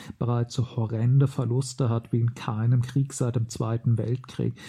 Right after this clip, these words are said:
Ich glaub, das beste Ergebnis, auf das Russland überhaupt noch in diesem Krieg hoffen kann, ist, dass nach dem Abzug aus Kiew man es gelingen kann, es gelingen kann, die Oblasten Donetsk und Lugansk vollständig zu erobern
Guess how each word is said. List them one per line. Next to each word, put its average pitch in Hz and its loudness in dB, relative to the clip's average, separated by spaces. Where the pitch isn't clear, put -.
Ich - -20
glaub, 110 -2
das 120 0
beste 123 0
Ergebnis, 120 2
auf - -4
das 123 -2
Russland 120 2
überhaupt 117 4
noch 135 8
in 117 8
diesem 120 4
Krieg - 0
hoffen 120 6
kann, 123 0
ist, 127 -2
dass 117 0
nach 120 4
dem 120 0
Abzug 123 0
aus 131 -2
Kiew 123 2
man 127 8
es 120 0
gelingen 127 6
kann, 123 2
es 139 4
gelingen 117 4
kann, 120 4
die 123 4
Oblasten 120 0
Donetsk 117 2
und 120 2
Lugansk 120 0
vollständig 120 0
zu - 0
erobern 120 0